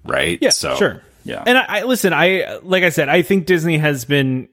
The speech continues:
Speaker 2: I mean, they're doing the same thing Universal's doing, which is following the guidelines given by the C D C and given by the state, right? So, and they followed those very cl-, I mean, I, I felt extraordinarily safe there. Everything was very well handled there.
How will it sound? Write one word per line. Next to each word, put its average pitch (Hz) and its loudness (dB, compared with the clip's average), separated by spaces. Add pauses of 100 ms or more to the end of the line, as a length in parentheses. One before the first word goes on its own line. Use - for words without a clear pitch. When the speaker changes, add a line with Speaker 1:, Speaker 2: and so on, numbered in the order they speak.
Speaker 2:
I 147 -2
mean, 135 0
they're 151 2
doing 170 2
the 156 2
same 151 0
thing 139 0
Universal's 123 0
doing, 127 2
which 123 -2
is 120 -8
following 123 2
the 123 -2
guidelines 120 2
given 117 -2
by 120 2
the 113 -4
C 131 -2
D 120 -2
C 113 0
and 110 -2
given 120 -2
by 110 -2
the 104 -6
state, 87 -8
right? 110 -6
So, 123 0 (320)
and 156 2
they 170 4
followed 170 2
those 131 0
very 143 2
cl-, 156 0
I - 4
mean, 165 2
I, 165 0 (180)
I 156 0
felt 160 -2
extraordinarily 139 2
safe 127 -2
there. 131 2
Everything 147 0
was 131 -2
very 135 2
well 123 2
handled 117 -2
there. 113 -2